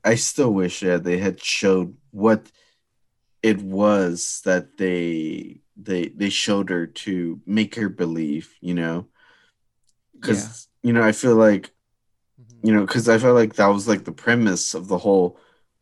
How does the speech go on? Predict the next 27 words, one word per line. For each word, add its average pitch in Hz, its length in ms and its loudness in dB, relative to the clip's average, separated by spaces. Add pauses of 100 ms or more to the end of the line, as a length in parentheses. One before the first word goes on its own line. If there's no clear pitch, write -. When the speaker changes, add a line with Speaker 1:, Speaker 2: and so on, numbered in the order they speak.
Speaker 1:
movie. 104 760 0 (220)
It 95 40 -4
was 98 300 -2 (140)
to, 101 140 0
like, 90 380 -2
make 104 420 -2
you 92 340 -2 (220)
believe 101 680 0
in 87 600 -8 (160)
demonic 95 500 -4
possession. 92 720 -4 (600)
Speaker 2:
Right. 117 220 -12 (360)
Speaker 1:
And 107 560 0
they 147 80 4
didn't 165 140 2
even 185 200 4
show 190 240 2
that 185 140 6
with 185 120 2
the 180 100 0
lawyer, 175 580 0 (320)
<laughs> - 320 -20
you 131 200 -4
Speaker 2:
Mm-hmm. 147 40 -2
Speaker 1:
know? 151 340 2 (300)
Like, 120 300 0
Speaker 2:
Yeah. 117 240 -10